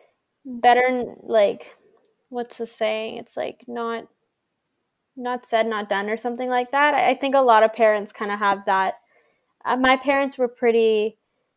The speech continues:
much like, "Oh, we're, we're not gonna talk about it, but we're not gonna shame you." So it's a pretty common, um, experience to have. And kinda going back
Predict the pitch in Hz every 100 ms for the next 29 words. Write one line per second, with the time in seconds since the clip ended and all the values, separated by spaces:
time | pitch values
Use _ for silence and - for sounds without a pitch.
0 | _ 220 214 - 214 208 233 247 240 233
1 | 233 262 294 311 285 247 247 262 277 277
2 | 262 226 214 214 220 214 214 196 190 196
3 | 202 214 - 208 208 202 208 - _ _
4 | _ - 277 - 311 320 - 240 240 233
5 | 226 220 208 - _ _ - 220 127 269
6 | - 254 _ _ _ - - 247 247 240
7 | 233 - 220 220 202 226 247 - _ _
8 | - - 269 277 330 359 320 339 285 233
9 | 269